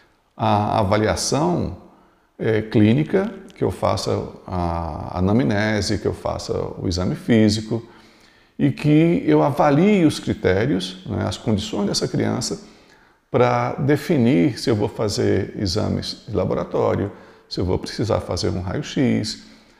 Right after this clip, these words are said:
um exame de urina, enfim, e até sobre a necessidade de se iniciar um,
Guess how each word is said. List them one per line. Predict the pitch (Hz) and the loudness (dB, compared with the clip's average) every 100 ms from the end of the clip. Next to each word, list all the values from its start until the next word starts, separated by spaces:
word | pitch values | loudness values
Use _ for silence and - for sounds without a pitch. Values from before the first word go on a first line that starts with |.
| - | -16
um | - 101 | -6 -2
exame | 90 87 92 90 | 0 0 0 0
de | 95 92 95 95 | 0 0 -2 -4
urina, | - 113 131 139 127 117 120 - - - | 0 2 4 4 2 2 -2 -6 -10 -6
enfim, | 160 156 143 175 - - - _ | -4 0 0 -2 -6 -16 -20 _
e | 170 185 | 2 2
até | 180 175 170 175 | 2 2 2 0
sobre | - 165 170 | -2 0 2
a | |
necessidade | 160 - - 190 131 127 131 139 | 0 -2 -2 -2 -2 -2 -2 -2
de | 139 | -2
se | - - | -2 -2
iniciar | 127 127 - 127 123 - 101 98 131 156 | 0 0 -2 -2 -2 0 0 -2 -6 -8
um, | 113 101 98 95 - - | -4 -2 -2 -4 -6 -10